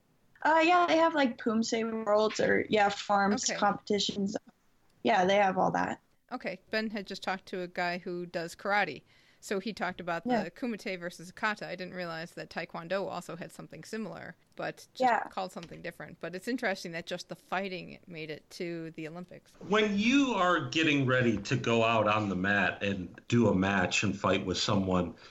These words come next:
Speaker 3: is it, "I'm gonna go ahead and, and just get in there and,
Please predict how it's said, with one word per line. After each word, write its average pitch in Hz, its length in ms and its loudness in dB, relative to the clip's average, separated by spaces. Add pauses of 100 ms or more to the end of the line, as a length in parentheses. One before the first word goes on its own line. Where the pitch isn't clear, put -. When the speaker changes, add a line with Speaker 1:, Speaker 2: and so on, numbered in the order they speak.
(120)
Speaker 3:
is 135 240 4
it, 139 320 2 (320)
"I'm 156 200 2
gonna 143 280 2
go 139 180 4
ahead 135 480 4
and, 110 420 -2
and 104 220 0
just 113 320 0 (300)
get 143 200 2
in 143 160 4
there 127 360 4
and, 101 280 0